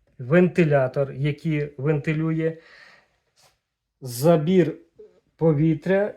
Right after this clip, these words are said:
і вихід повітря. Тобто він не вакуум тут, а рух іде повітря. Я вже оцю, ну, не буду оце вже вимати. Там є така о, квадратом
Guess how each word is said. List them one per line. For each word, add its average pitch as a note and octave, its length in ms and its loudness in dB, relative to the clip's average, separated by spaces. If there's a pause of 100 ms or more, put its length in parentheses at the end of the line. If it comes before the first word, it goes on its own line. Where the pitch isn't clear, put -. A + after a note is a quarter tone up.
(100)
і F3 120 2
вихід D#3 500 0
повітря. B2 640 -8 (1160)
Тобто C#3+ 300 -6
він D3+ 360 -2 (240)
не D3 280 -2
вакуум C#3 640 -2 (200)
тут, B2 200 -16 (440)
а C3+ 300 -6 (180)
рух D#3+ 360 -4
іде C3+ 240 -6
повітря. A#2+ 600 -14 (400)
Я E3+ 140 2
вже E3+ 200 2
оцю, D#3+ 520 0
ну, C3+ 200 -6 (1000)
не E3 140 -2
буду C3+ 280 -6
оце C3+ 340 -6
вже C3 180 -4
вимати. E3 420 -2 (520)
Там F3+ 300 2
є E3 320 2 (800)
така D3+ 340 -2
о, F3+ 320 2 (680)
квадратом D3 680 -2